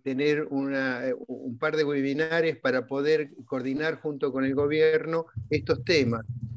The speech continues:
Así que creo que tenemos que tener algunos, este, eh, elementos para impulsar la transformación productiva de lo cual se está hablando y que, este, las asimetrías en este sentido son importantes en, en toda Latinoamérica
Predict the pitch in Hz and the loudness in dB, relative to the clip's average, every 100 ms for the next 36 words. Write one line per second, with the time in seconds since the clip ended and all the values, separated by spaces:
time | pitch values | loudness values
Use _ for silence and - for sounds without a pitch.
0 | - - - 185 - 147 147 196 202 190 | -6 -4 -2 -2 0 0 2 2 2 0
1 | 170 180 185 139 151 139 151 160 165 139 | -2 -2 -4 -2 -2 0 2 4 4 4
2 | 135 147 165 147 143 131 117 - 127 127 | 2 2 0 0 2 -2 -4 -4 -2 0
3 | 123 - - - _ 131 127 123 123 123 | -4 -8 -20 -20 _ 0 2 4 2 0
4 | 127 131 139 160 180 - 175 151 139 120 | 2 2 4 2 -2 -2 0 2 2 0
5 | 143 127 - 220 151 127 131 120 135 131 | -4 -2 2 4 2 0 -4 -6 -2 -2
6 | - 160 143 147 147 135 160 156 151 131 | 0 -2 0 0 -2 -6 -4 0 2 2
7 | 120 - 143 139 117 - 139 131 127 135 | 0 0 0 -2 -8 0 2 2 0 0
8 | 165 175 165 165 180 185 - - - _ | 2 2 2 0 -2 -2 -12 -20 -20 _
9 | _ 185 190 190 180 208 214 147 139 139 | _ -2 0 4 6 6 4 4 4 4
10 | 135 147 143 143 139 143 151 - 160 160 | 2 0 4 4 4 2 -2 -2 0 0
11 | 160 175 208 220 185 175 170 170 175 175 | 0 0 2 2 0 -4 -6 -6 -6 -4
12 | 196 262 262 175 160 151 139 135 202 226 | -2 0 0 2 2 2 -2 0 2 2
13 | 233 135 123 123 - 117 147 147 143 143 | 2 -2 -2 -8 -8 -8 -4 0 0 -2
14 | 160 175 180 185 180 208 220 | -2 0 0 0 0 0 0